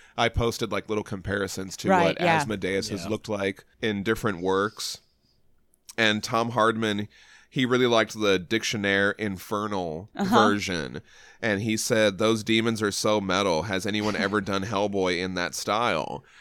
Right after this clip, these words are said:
Speaker 2: Oh, that
Speaker 1: Yeah.
Speaker 2: would be interesting.
Speaker 1: That
Speaker 3: Yeah, I started thinking about that, too. I was like, "Man, that'd be super slick to see
Speaker 1: Yeah,
Speaker 3: that."
Speaker 1: everyone's doing Inktober right now. I, I would love to see
Speaker 2: Well,
Speaker 1: that.
Speaker 2: what I
Speaker 1: Somebody
Speaker 2: would
Speaker 1: should do something like that.
Speaker 2: Well, I think he's talking about, like, an,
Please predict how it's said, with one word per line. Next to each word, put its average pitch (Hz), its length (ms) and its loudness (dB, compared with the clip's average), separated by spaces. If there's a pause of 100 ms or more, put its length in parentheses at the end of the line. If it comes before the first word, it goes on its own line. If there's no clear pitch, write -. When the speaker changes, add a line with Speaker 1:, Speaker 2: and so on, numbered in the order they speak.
(220)
Speaker 2:
Oh, - 80 6
that - 180 8
Speaker 1:
Yeah. 285 300 10
Speaker 2:
would 262 60 8
be 269 100 8
interesting. 240 680 0
Speaker 1:
That 135 100 10
Speaker 3:
Yeah, 117 60 12
I 113 40 10
started 110 300 4
thinking 104 220 0
about 92 200 0
that, 90 180 0
too. 92 260 -4
I 98 40 -4
was 92 140 -4
like, 87 160 -4
"Man, 98 140 0
that'd 104 140 2
be 98 80 -4
super 85 520 -2
slick 78 300 -8
to - 80 -8
see 131 100 0
Speaker 1:
Yeah, 135 180 6 (300)
Speaker 3:
that." 104 140 -2
Speaker 1:
everyone's 143 400 2
doing 135 240 2
Inktober 123 720 0
right 98 180 4
now. 90 540 -2
I, 123 220 0 (100)
I 117 40 4
would 127 140 4
love 120 240 4
to 113 80 0
see 123 280 -2
Speaker 2:
Well, - 180 2
Speaker 1:
that. - 80 2
Speaker 2:
what - 80 0
I - 60 2
Speaker 1:
Somebody 123 260 2
Speaker 2:
would 110 60 0
Speaker 1:
should 107 200 -2
do 101 200 0
something 90 360 -8
like 78 220 -6
that. 67 220 -6
Speaker 2:
Well, 247 240 0
I 220 100 -4
think 381 240 -8
he's 330 160 -10
talking 247 200 -6
about, 214 180 0
like, 175 160 0
an, 175 100 -4